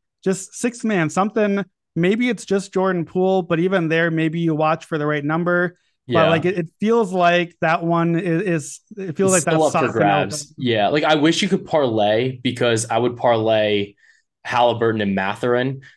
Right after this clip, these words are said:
Speaker 2: because I think that they would be tied together, because it's like, if the team continues to be good, it probably means that Mathurin is still on the bench.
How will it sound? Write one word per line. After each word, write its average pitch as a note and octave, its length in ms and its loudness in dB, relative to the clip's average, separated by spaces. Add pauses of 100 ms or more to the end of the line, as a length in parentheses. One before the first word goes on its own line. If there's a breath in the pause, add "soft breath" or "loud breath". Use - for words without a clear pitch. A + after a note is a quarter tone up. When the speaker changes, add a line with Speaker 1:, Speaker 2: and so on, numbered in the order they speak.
(100)
Speaker 2:
because B2 300 -2
I A2+ 100 2
think B2+ 200 0
that B2+ 100 0
they B2+ 100 0
would A2+ 240 0
be A2+ 160 -6
tied G#2+ 460 -4
together, G#2 480 -2
because G#2 280 -6
it's F#2+ 80 -10
like, A2+ 140 -2
if G#2 160 -8
the A2 120 -2
team A#2+ 500 -4
continues A2+ 420 -4
to G2+ 60 -10
be G#2 120 -8
good, A2 460 0
it A2+ 140 -10
probably A#2 320 0
means G#2+ 260 -4
that G#2 160 -6
Mathurin G#2+ 380 -4
is G2 100 -6
still A2+ 140 -4
on A2 100 -2
the G2 80 -4
bench. F#2 640 -4